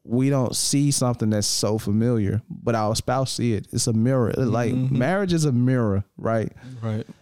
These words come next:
Speaker 1: And they have triggers that they don't see.
Speaker 2: Right.
Speaker 1: And then when you point it out, it might <laughs> trigger them even more.
Speaker 2: Yep. Yep.
Speaker 1: <laughs>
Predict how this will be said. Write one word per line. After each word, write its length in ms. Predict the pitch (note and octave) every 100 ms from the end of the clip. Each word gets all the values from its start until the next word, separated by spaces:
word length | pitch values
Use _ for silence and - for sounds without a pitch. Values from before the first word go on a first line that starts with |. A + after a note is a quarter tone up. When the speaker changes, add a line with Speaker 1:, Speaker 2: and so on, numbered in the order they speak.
| _
Speaker 1:
And 240 | - A2+ A2
they 120 | C3+
have 260 | C3 A#2 G2
triggers 460 | - A2 G2+ G#2+
that 160 | - G2
they 180 | G#2+ B2
don't 220 | G#2+ G2+
see. 360 | - F#2 F#2 A2+ B2
Speaker 2:
Right. 340 | A2+ A2+ A2 -
Speaker 1:
And 100 | A#2+
then 120 | A2+ A2
when 100 | A2+
you 80 |
point 260 | A2 A#2+ A#2
it 80 | A#2
out, 160 | B2
it 60 | A2+
might 180 | G2+ G2+
<laughs> 0 |
trigger 380 | - - C#3+ A2
them 180 | G#2+ G2+
even 520 | G#2+ F2+ D3+ A#2+ G#2
more. 240 | G#2 B2+
Speaker 2:
Yep. 260 | A#2 C3 - - -
Yep. 260 | A#2+ A2+
Speaker 1:
<laughs> 40 | G#3